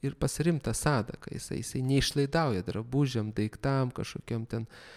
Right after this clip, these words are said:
e, mašinom, kompam, mobiliakam, ten nekeitalioja, žinai. Tiesiog labai apribotai gyvena. Lobha sukyla.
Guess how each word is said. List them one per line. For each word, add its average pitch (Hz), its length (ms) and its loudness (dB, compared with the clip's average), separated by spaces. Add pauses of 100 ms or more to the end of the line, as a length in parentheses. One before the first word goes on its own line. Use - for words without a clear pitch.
(500)
e, - 460 -6
mašinom, 131 840 4
kompam, 139 760 8
mobiliakam, 127 840 4
ten 135 240 2
nekeitalioja, 151 880 4
žinai. - 240 -18 (960)
Tiesiog 123 320 2
labai 135 280 8
apribotai 139 680 4
gyvena. 120 260 -4 (720)
Lobha 135 480 6
sukyla. - 560 -6